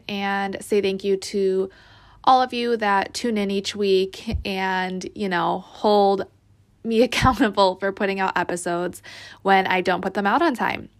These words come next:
So thank you for that. But lately,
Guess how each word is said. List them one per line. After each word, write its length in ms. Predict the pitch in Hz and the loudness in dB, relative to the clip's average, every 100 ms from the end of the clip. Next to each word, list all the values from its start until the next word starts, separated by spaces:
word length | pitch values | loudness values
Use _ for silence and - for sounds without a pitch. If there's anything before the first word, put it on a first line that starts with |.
| _ | _
So 640 | - - 214 208 202 202 202 _ - | -10 0 2 4 2 2 -2 _ -4
thank 260 | 254 339 | 0 0
you 100 | - | 0
for 100 | 175 | -2
that. 420 | 113 - 175 277 - _ _ - - - - _ _ _ _ - | -2 0 2 0 -2 _ _ -20 -20 -20 -20 _ _ _ _ 2
But 640 | 247 247 247 - - - - - - _ - | 6 6 4 0 -6 -8 -8 -20 -20 _ -14
lately, 640 | 247 269 320 - 381 403 | 2 4 4 4 4 2